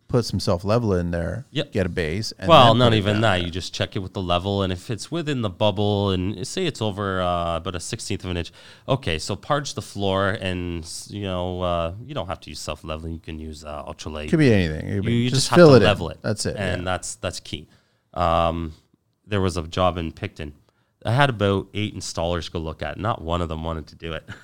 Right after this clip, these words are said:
Speaker 2: <laughs>
Speaker 1: Why?
Speaker 2: It was an old Victorian home.
Speaker 1: Oh.
Speaker 2: And the drywall moved and bounced like an inch at the bottom, and the wires,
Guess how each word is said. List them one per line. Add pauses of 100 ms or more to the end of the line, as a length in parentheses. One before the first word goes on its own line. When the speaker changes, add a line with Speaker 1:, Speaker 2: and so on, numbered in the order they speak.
Speaker 2:
<laughs>
Speaker 1:
Why? (460)
Speaker 2:
It
was
an
old
Victorian
home. (680)
Speaker 1:
Oh.
Speaker 2:
And
the
drywall
moved
and
bounced
like
an
inch
at
the
bottom,
and
the
wires,